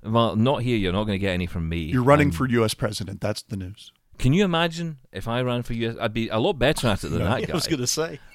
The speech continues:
Speaker 2: Well,
Speaker 1: And I really know nothing.
Speaker 2: <laughs>
Speaker 1: Um,
Speaker 2: Well.
Speaker 1: but no, I, I think it's time we, we took the show in a slightly different direction. And I know some, I know, I know it's, it's not just about me here. I know you guys have felt as well that, you know, you've, you've both got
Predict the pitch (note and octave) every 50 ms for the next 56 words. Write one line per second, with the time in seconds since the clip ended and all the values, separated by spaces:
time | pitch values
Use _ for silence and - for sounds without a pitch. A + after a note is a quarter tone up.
0 | - - - - C3+ D3+ C3 A2+ G#2+ - - _ _ - - F#2+ G2+ A#2 B2+ A#2
1 | G2 G2 G#2+ A#2+ C#3+ E3+ E3+ C#3+ A#2+ F3 F3+ - D#3+ E3 - - A#2+ - D#3+ -
2 | _ - - _ _ _ _ _ _ _ _ _ _ _ _ _ _ - - -
3 | F#2 G2 G2+ G2+ G2+ G2+ F#2+ F#2 - - - - G2 G#2 G2+ G#2 C#3 D#3 F3+ G3+
4 | F#3+ D#3 C3+ B2+ - C3 C3+ - C#3+ - G3 F3+ F3 B2+ - - - C#3 C3+ C3
5 | A#2+ A2 - G#2 G2+ - - B2+ - - - - - G2+ G2 F#2 - - - -
6 | - E2+ E2 F2 E2+ - - D#2+ D2+ E2 D#2+ G2 B2 - - - - A#2 F#2 G2
7 | G#2+ A2+ A#2 D#3+ G3+ A3 - - D#3+ C#3+ B2 - - G2+ G#2+ A#2 F#2+ A2 B2+ D3
8 | C#3+ A#2+ - - - - - G2+ - D3 D3 G#2 G2+ G#2+ A2+ - - G2 E2+ D2
9 | - E2+ F2+ F#2 F#2+ F#2 F#2+ G2 F#2+ F#2 - - - - - - - - - _
10 | - - G2 F#2+ E2+ F2 A2+ C3 C3 - G#2+ F#2+ F2 D#2+ D#2 - - - - -
11 | - F2+ D#2+ - - - - E2 F2 F#2 F2+ E2+ D#2 D2+ D2 - - - - -
12 | - _ _ _ - - F#2+ F2+ D#2+ - - G#2 G2+ F#2 F2 F2 A2 D3 D3 -
13 | G2 C3 - - - - - G#2 B2+ - - - - D#2